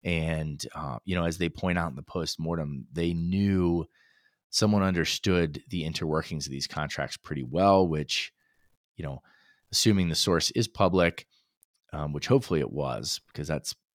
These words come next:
pretty standard if you wanna have trusted contracts out there to make sure your source is verified, then, um, you know, it just takes m-, maybe someone that spent some time looking over those contracts. But either way, super fascinating.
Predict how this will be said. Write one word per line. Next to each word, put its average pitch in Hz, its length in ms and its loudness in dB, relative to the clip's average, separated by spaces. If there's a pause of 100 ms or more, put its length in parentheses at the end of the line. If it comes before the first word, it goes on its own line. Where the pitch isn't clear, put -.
(220)
pretty 92 160 -2
standard 76 520 -2
if - 140 -10
you 78 60 -8
wanna 73 140 -6
have 76 160 -6
trusted - 400 -4
contracts 82 560 -2
out 64 180 -6
there 65 300 -4 (420)
to - 140 -6
make 80 180 -4
sure 85 160 -2
your 65 80 -4
source - 340 -2
is 67 80 -8
verified, 80 560 4 (480)
then, 92 680 2
um, 73 680 -2 (380)
you 170 160 6
know, 85 240 2 (140)
it 107 80 -4
just - 240 0
takes - 420 0 (220)
m-, 90 160 -4
maybe 87 340 0
someone 80 440 0
that 71 140 -8
spent 82 260 -6
some 80 140 -6
time 76 280 -4
looking 76 240 -6
over 104 200 6
those 76 180 0
contracts. - 500 -10
But - 160 -4
either 127 320 4
way, 92 400 6 (640)
super 123 380 4
fascinating. 87 920 4